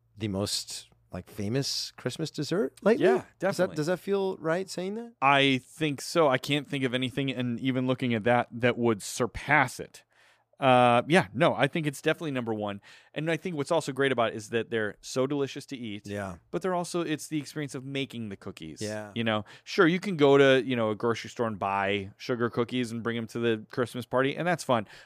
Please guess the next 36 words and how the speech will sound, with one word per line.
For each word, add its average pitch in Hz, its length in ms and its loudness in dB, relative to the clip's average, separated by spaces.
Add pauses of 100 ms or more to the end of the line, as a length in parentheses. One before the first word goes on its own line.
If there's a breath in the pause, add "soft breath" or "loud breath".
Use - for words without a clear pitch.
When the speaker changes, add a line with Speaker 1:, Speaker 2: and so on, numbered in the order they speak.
(100)
Speaker 2:
But, 147 120 8
like, 139 300 0
especially 175 380 -4
if 147 80 -8
you 151 40 -8
got 147 200 -2
kids, 156 320 -4
or 175 80 -4
even 208 160 -4
if 196 120 -8
you 175 60 -6
don't, 160 300 0
just, - 180 -8
like, 139 140 -6
sitting 185 240 -4
around 143 340 0
the 123 60 -2
kitchen, 123 480 -4 (320 loud breath)
rolling 139 420 6
it 156 140 4
all 143 240 6
out, 113 340 0
decorating 156 540 4
it 151 120 2
with 135 140 -8
the 139 140 -2
frosting, 127 600 2
putting 147 280 -4
the 156 160 2
cinnamon 156 420 0
Imperials 143 540 2
on 123 180 0
there, 123 220 2
Speaker 1:
Love 117 80 0
Speaker 2:
like, 113 220 2
Speaker 1:
those. 101 440 -8